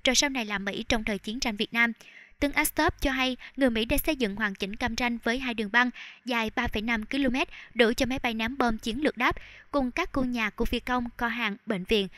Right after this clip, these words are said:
xưởng sửa chữa tàu. Lối vào vịnh còn có các đơn vị pháo binh bố trí trên núi cao. Tướng Astov cho biết, Liên Xô và các nước khối hiệp ước Warsaw đã chi viện rất lớn cho miền Bắc Việt Nam đánh Mỹ, với hơn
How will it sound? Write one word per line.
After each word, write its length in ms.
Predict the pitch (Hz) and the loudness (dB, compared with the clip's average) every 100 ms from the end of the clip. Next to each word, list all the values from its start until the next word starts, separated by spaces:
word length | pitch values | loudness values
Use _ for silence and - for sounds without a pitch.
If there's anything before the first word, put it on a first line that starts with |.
| - - | -18 -4
xưởng 260 | - 214 | 0 2
sửa 160 | - 220 | 2 2
chữa 140 | 220 | 2
tàu. 260 | - 226 202 - - _ | 2 2 0 -6 -20 _
Lối 240 | - 247 330 | -2 2 2
vào 200 | 339 254 | 2 0
vịnh 220 | - 202 - - - | 0 -2 -8 -12 -4
còn 220 | 240 220 | -2 -2
có 140 | 226 | -4
các 220 | 247 349 | -2 -2
đơn 180 | 269 240 | 0 0
vị 160 | - 180 | 0 -2
pháo 100 | 247 | -2
binh 240 | 247 247 214 | -2 -2 0
bố 140 | 208 | -2
trí 220 | 240 214 | 0 -2
trên 160 | 233 226 | -2 -2
núi 100 | 233 | -2
cao. 280 | 254 240 226 - - _ _ _ _ _ _ _ _ - - - | 0 0 0 -4 -20 _ _ _ _ _ _ _ _ -20 -10 -2
Tướng 140 | 320 | 2
Astov 380 | - 339 - 349 | 2 2 2 0
cho 100 | - 277 | 2 2
biết, 180 | 320 - - | 2 0 -8
Liên 180 | - 294 | -2 -2
Xô 220 | 262 294 | 2 2
và 140 | 269 233 | 2 0
các 260 | 254 269 | -2 -4
nước 200 | 285 339 | -2 -2
khối 180 | - 262 | 0 0
hiệp 140 | 330 240 | 2 2
ước 200 | 294 330 | 0 0
Warsaw 380 | 269 247 262 240 - - - | 0 0 2 0 -2 -10 -6
đã 140 | 247 349 | -4 -2
chi 160 | 339 - | 0 0
viện 180 | 226 196 | -2 -2
rất 180 | 302 | -2
lớn 220 | 254 233 311 | 0 0 0
cho 100 | 277 | 0
miền 180 | 240 190 | 0 -2
Bắc 160 | - - | -6 -4
Việt 180 | - - | -6 0
Nam 200 | 226 220 | 0 0
đánh 180 | 226 | -2
Mỹ, 240 | 277 196 269 - - - | 0 0 -2 -6 -10 2
với 120 | 349 | 4
hơn 240 | 311 277 | 4 0